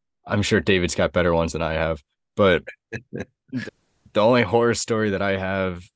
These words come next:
Speaker 1: that I've had so far, my girlfriend and I were hiking in, uh, Cades Cove Loop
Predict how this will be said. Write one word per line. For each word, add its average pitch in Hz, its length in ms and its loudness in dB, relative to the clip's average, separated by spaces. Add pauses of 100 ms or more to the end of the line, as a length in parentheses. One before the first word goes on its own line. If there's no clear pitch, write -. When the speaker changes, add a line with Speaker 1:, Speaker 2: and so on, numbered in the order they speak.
(180)
Speaker 1:
that 87 140 -2
I've 87 240 2
had 87 520 0 (180)
so 92 240 0
far, 78 420 0 (800)
my 78 180 -2
girlfriend 90 420 0
and 82 80 2
I 82 140 0
were 80 320 -2
hiking 82 520 -2
in, 76 380 -6
uh, - 240 -10 (380)
Cades 95 260 -2
Cove 87 280 0
Loop 87 340 0